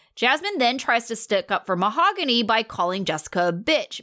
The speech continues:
because I'm assuming she was mad about the whole Gino Jessica thing. And Jessica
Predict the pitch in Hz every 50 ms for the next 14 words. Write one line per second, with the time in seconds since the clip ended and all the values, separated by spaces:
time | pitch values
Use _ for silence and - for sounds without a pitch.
0 | _ - 226 - - 254 247 226 220 220 226 214 - - 208 214 240 233 - -
1 | 370 370 330 285 247 233 226 - 240 202 196 180 180 190 196 214 214 208 208 208
2 | 185 185 - - 190 156 185 185 185 165 147 147 156 180 180 180 175 170 165 -
3 | 156 156 - 165 160 - - - - 104 95 78 - - - - - - - -
4 | - - - - 247 240 311 381 381 - - 554